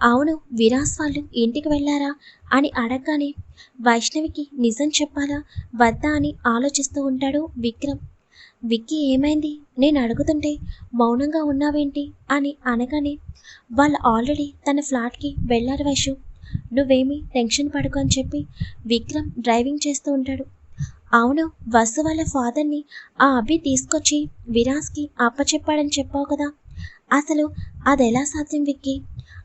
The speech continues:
అసలు విరాస్ ఏం చేశాడు?" అని వైష్ణవి అర్థం కాక అడుగుతుంటే విక్రమ్ విరాస్ చెప్పిందంతా వైష్ణవికి చెప్తాడు. వామ్మో, విరాస్ తన ప్రొఫెషన్ నుండి బయటకు వచ్చినా కూడా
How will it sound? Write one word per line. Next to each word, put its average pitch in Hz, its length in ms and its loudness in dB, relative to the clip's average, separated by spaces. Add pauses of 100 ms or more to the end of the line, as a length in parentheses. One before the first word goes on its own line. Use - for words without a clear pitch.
(100)
అసలు 285 260 -6
విరాస్ 247 380 -2
ఏం 269 160 0
చేశాడు?" 302 420 -2
అని 285 220 -2 (400)
వైష్ణవి 240 520 0 (200)
అర్థం 240 340 -2
కాక 302 260 -4 (240)
అడుగుతుంటే 262 560 -2 (580)
విక్రమ్ 302 460 0 (140)
విరాస్ 233 400 2
చెప్పిందంతా 285 640 0 (180)
వైష్ణవికి 285 640 0 (140)
చెప్తాడు. 269 480 0 (1300)
వామ్మో, 240 440 2 (220)
విరాస్ 240 360 2
తన 285 220 -2 (440)
ప్రొఫెషన్ 269 500 2
నుండి 285 220 0 (120)
బయటకు 226 440 2
వచ్చినా 294 320 2
కూడా 294 220 -2